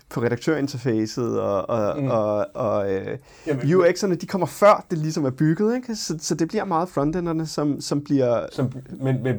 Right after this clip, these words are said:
Speaker 2: men skulle jo tro, at, at redaktørinterfacet hørte under backend.
Speaker 1: Ja.
Speaker 2: <laughs> Eller det synes
Speaker 1: Jo.
Speaker 2: jeg, jeg kan huske fra min,
Speaker 1: Ja,
Speaker 2: øh,
Speaker 1: jamen,
Speaker 2: fra min
Speaker 1: de,
Speaker 2: tid.
Speaker 1: det, igen, det, man skærer det jo på en milliard måder, ikke?
Speaker 2: Ja.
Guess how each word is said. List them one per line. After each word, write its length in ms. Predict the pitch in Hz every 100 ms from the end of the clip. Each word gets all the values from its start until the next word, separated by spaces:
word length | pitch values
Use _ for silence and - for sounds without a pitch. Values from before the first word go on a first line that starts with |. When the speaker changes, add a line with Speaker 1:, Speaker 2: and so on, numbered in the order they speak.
| -
Speaker 2:
men 160 | 127 113
skulle 220 | - 123
jo 60 |
tro, 180 | - 190
at, 100 | 175 - - _
at 280 | - 117 -
redaktørinterfacet 1300 | 120 117 117 - 165 123 - 127 123 110 113 104 131
hørte 200 | 107 110
under 180 | 113 113
backend. 420 | - 131 147 139 - - - _ _ _ _ - - - - 160 -
Speaker 1:
Ja. 260 | 117 175 196 - - 233 135
Speaker 2:
<laughs> 440 | 254 269 294 -
Eller 160 | 139 143
det 160 | 170
synes 180 | 139 139
Speaker 1:
Jo. 80 | 160
Speaker 2:
jeg, 180 | 170 175
jeg 100 | 165
kan 140 | 175 147
huske 260 | 202 202
fra 140 | - 165
min, 280 | 135 139
Speaker 1:
Ja, 420 | 143 151 170 170 165
Speaker 2:
øh, 220 | 127 139
Speaker 1:
jamen, 200 | 151 160
Speaker 2:
fra 60 | 196
min 80 | 196
Speaker 1:
de, 40 |
Speaker 2:
tid. 160 | - 160 131 - -
Speaker 1:
det, 80 | 175 - _ - -
igen, 320 | 147 147 135
det, 200 | 135 -
man 140 | 131 127
skærer 260 | - 131
det 80 | 143
jo 60 | 135
på 120 | 143
en 100 | 127
milliard 400 | 123 113 117 -
måder, 360 | 107 104 120 156
ikke? 120 | 175
Speaker 2:
Ja. 100 | 127